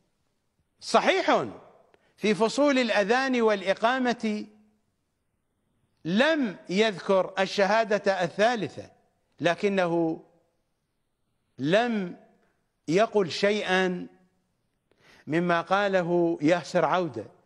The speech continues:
من هذا الكلام: "من قالها، من قال الشهادة الثالثة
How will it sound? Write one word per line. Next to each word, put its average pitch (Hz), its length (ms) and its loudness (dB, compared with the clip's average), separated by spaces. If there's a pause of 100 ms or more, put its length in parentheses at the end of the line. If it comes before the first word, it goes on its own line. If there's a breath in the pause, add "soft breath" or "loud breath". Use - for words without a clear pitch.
(140)
من 143 200 -6
هذا 170 240 2
الكلام: 165 540 0 (1300)
"من 170 220 0
قالها، 175 920 2
من 170 180 0
قال 180 280 2
الشهادة 165 760 0
الثالثة 185 720 0